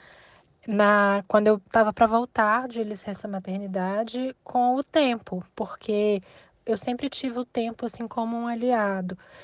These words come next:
Eu era a pessoa que fazia muita hora extra, a pessoa que levava trabalho pra casa, trabalhava no fim de semana, trabalhava no feriado, pra conseguir,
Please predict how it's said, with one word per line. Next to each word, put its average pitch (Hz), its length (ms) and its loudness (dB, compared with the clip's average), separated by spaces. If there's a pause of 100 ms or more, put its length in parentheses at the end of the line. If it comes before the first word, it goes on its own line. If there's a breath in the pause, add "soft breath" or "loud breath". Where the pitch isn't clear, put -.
(320 loud breath)
Eu 190 400 6
era 196 240 4
a 196 40 -4
pessoa 202 360 -4
que - 100 -12
fazia 202 340 0
muita 208 260 -2
hora 226 180 4
extra, 214 920 -2
a 196 120 -4
pessoa 196 480 -6
que 196 140 -10
levava 196 340 -2
trabalho 202 300 -4
pra 233 140 -4
casa, 214 440 2
trabalhava 190 460 -2
no 196 120 -4
fim 190 160 -4
de 185 80 -2
semana, 226 400 0
trabalhava 185 380 -2
no 190 60 -4
feriado, 226 600 2
pra 269 200 0
conseguir, 269 1080 0